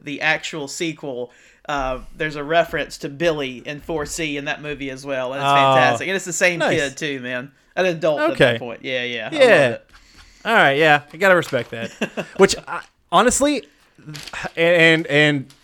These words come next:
Speaker 2: I'm curious how it's gonna go, 'cause I was already thinking about doing this tonight. And anyway, after this, I don't have anything else I need to do. I probably should be doing some editing or other shit. But what I'm gonna do after this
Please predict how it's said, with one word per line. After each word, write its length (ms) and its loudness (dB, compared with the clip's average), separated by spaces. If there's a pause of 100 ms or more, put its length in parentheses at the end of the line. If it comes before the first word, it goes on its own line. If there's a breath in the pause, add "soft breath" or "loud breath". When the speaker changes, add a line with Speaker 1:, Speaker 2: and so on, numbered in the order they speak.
Speaker 2:
I'm 140 -4
curious 640 2
how 160 4
it's 100 -4
gonna 140 -2
go, 240 4 (460 loud breath)
'cause 140 0
I 60 8
was 120 6
already 200 6
thinking 240 0
about 220 4
doing 160 0
this 140 -2
tonight. 320 2
And 80 -6
anyway, 240 2
after 260 4
this, 160 0
I 40 8
don't 140 4
have 120 4
anything 300 -2
else 220 0
I 100 -6
need 360 -2
to 80 -8
do. 160 -6
I 60 -4
probably 300 2
should 160 -6
be 80 -2
doing 160 0
some 140 -6
editing 380 0
or 80 4
other 160 4
shit. 220 -2 (340 loud breath)
But 100 2
what 140 6
I'm 100 2
gonna 140 2
do 140 4
after 240 2
this 360 2